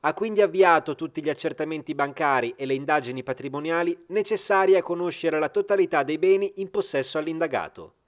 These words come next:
Il valore totale dei beni sequestrati preventivamente all'uomo, ovvero settantamila euro, rappresenta l'incasso che proprio quest'ultimo aveva ottenuto dalle altre società grazie all'emissione delle ricevute false e all'abbattimento delle tasse da pagare.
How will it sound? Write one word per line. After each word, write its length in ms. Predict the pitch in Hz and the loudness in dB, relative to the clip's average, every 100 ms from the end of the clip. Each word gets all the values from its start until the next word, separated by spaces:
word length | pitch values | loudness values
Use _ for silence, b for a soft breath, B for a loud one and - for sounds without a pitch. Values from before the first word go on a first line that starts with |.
| _ _ | _ _
Il 120 | 139 | -4
valore 380 | 139 156 202 202 | 2 6 6 6
totale 500 | 190 180 165 147 135 | 2 4 6 6 4
dei 160 | 127 135 | 2 2
beni 300 | 147 139 139 | 0 -2 -4
sequestrati 760 | - 170 170 - 156 151 147 | -6 -4 -4 0 0 0 -2
preventivamente 880 | - 175 165 151 160 147 147 147 147 | -4 -2 -2 -4 -4 -4 -4 -4 -4
all'uomo, 560 | 139 143 131 110 104 - | -2 0 2 0 -6 -8
ovvero 380 | 117 123 131 117 | -6 0 0 0
settantamila 760 | - 113 135 120 117 117 113 117 | -6 -6 -4 -4 -6 -6 -4 -2
euro, 360 | 131 143 139 b b | -2 -2 -6 b b
rappresenta 580 | 151 170 202 175 208 202 | -2 0 2 2 2 2
l'incasso 560 | 196 175 - 156 - | 0 2 2 2 0
che 140 | 139 147 | -4 -2
proprio 280 | 175 170 160 | -2 -2 -4
quest'ultimo 680 | 170 - 202 196 208 190 - | -4 -4 -4 -4 -2 -2 0
aveva 340 | 139 147 202 202 | 0 6 6 6
ottenuto 480 | 196 190 185 156 | 4 4 2 0
dalle 220 | 139 135 151 | 0 0 2
altre 320 | 156 147 143 | 0 0 -6
società 560 | 139 - 165 196 - - | -6 -10 2 2 2 -2
grazie 400 | 151 202 196 180 | 2 2 2 0
all'emissione 600 | 202 214 196 - 190 160 | 2 0 -2 4 4 4
delle 240 | 143 135 | -2 -2
ricevute 480 | 135 131 151 147 170 | -4 -4 -6 -4 -4
false 500 | 170 185 190 - 196 | 0 0 0 -2 -2
e 100 | 151 | 0
all'abbattimento 760 | 151 180 185 196 202 170 156 170 | 0 0 -2 -2 -4 -4 -4 -4
delle 240 | 175 175 | -4 -2
tasse 320 | 143 131 151 | 0 -2 -2
da 100 | 147 | -4
pagare. 520 | 156 139 101 78 76 | -4 -2 -4 -6 -14